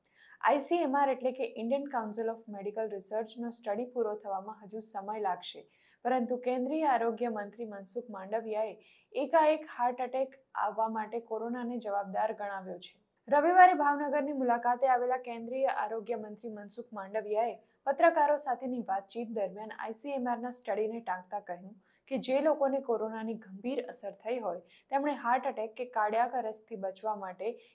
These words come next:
એક બે વર્ષ સુધી ભારે શારીરિક પરિશ્રમ ન કરવો.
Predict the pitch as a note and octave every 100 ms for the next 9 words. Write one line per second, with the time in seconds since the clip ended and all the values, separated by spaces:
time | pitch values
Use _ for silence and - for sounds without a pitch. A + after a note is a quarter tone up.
0 | - C4+ D#4 C#4+ B3+ A#3+ A#3+ A3+ A3+ G3
1 | B3 G#3 G3+ B3+ B3+ A3 G#3 G#3+ G#3+ G3
2 | F#3+ F#3+ A#3 A3+ G3+ G3 G3+ G3 D3+